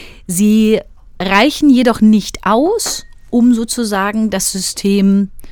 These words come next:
ähm, sozusagen neu zu starten oder da was zu verändern. Sie sind nur unterstützend. Die Arbeit an Glaubenssätzen,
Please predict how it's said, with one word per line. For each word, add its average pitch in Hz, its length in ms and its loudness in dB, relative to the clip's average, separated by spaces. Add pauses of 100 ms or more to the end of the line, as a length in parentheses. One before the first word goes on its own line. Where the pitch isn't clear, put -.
(360)
ähm, 180 460 -2
sozusagen 175 600 -6
neu 175 200 -4
zu - 160 -8
starten 196 480 0
oder 160 340 -6 (840)
da 185 220 0
was 185 160 -2
zu 180 80 -6
verändern. 165 640 -2
Sie 196 140 -8
sind 220 200 4
nur 240 140 6
unterstützend. 214 640 -2 (400)
Die 156 80 -4
Arbeit 202 260 2
an 190 80 0
Glaubenssätzen, 226 840 0